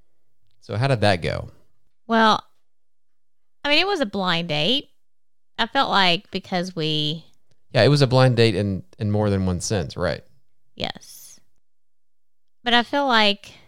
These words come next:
Speaker 2: I knew you a little bit because we had communicated so much over the phone and through email and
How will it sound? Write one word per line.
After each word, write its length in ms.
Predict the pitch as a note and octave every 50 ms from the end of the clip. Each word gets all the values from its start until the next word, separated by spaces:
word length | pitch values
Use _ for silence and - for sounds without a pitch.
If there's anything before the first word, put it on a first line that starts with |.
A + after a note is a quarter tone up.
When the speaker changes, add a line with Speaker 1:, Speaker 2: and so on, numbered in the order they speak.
| - - - - - _ - _ _ _ _ _ _ _ _ _ _ _ -
Speaker 2:
I 100 | F#3 F#3
knew 180 | F#3+ F3+ E3+ E3+ F3
you 560 | G3 G3+ G#3+ A3+ A#3+ B3+ C4 C4+ C#4+ D#4 D#4 - _ _ _ _ _ _ _ _ _ _ _ _ _ _ _ _ _ _ _ _ _ _ _ _ - _ _ _ _ _
a 60 | A3+ A3+
little 200 | A#3 A#3+ B3 A#3+
bit 320 | B3+ A#3+ B3 C4 - A3+
because 320 | A3+ - - G#3 G3 F3+
we 180 | F3 F3 F3+ E3+
had 380 | D#3+ E3+ D#3+ C#3+ D3 E3+ G#3 -
communicated 640 | - G#3+ G#3 G#3 G#3 G#3 - A3 G#3 G#3 G#3 G#3 -
so 180 | - - G#3
much 720 | G3+ G#3 G3+ G#3 - - - - - - - - - - - - - _ _ _ _ _ _ _ _ _ _ _ _ _ _ _ _ _ _ _ _ _ _ _ _ _ -
over 180 | F3 E3 E3
the 100 | E3+ E3+ -
phone 520 | - - F#3+ F#3+ F#3 F3+ F3+ F3 F3 F3
and 140 | F3 E3+ E3+
through 220 | - - E3+ - -
email 540 | - E3 F3 E3+ E3 E3 D#3+ D3+ D3+ D3+ D3
and 460 | C#3+ D3 D#3+ D#3+ D#3+ E3 E3+ E3+ E3